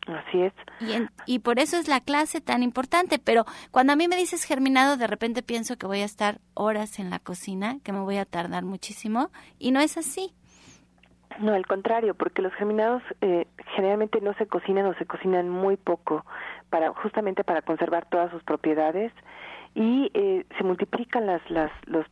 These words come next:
Speaker 1: los nutrientes que tienen, las vitaminas, los minerales, las proteínas, porque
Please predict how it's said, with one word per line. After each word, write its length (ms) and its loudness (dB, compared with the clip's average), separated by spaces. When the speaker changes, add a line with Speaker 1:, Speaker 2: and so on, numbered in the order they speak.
Speaker 1:
los 380 0
nutrientes 720 0
que 100 -6
tienen, 320 -2
las 160 0
vitaminas, 800 2
los 180 -4
minerales, 720 2
las 140 -2
proteínas, 640 0
porque 340 -2